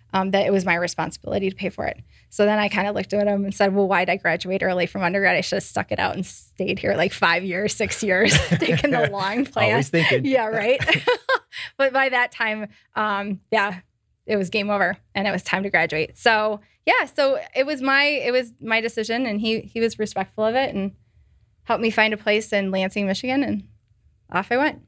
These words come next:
Speaker 2: Wow. Well, I
Speaker 1: Yeah.
Speaker 2: gotta ask you guys something on the subject of parenting, because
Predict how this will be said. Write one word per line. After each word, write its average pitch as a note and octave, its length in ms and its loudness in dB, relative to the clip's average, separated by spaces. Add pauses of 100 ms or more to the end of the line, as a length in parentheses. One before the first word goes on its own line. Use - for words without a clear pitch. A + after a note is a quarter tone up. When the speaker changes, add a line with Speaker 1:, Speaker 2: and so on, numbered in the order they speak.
Speaker 2:
Wow. F#2 500 2
Well, G2 200 2
I C4+ 40 4
Speaker 1:
Yeah. A#3 60 0
Speaker 2:
gotta C3+ 200 2
ask A#2 260 -2
you B2 60 2
guys G#2+ 200 2
something G#2 460 2
on G#2 260 0
the G2 320 2 (100)
subject G2+ 420 0
of F#2 140 -2
parenting, G#2 580 0
because G2+ 560 0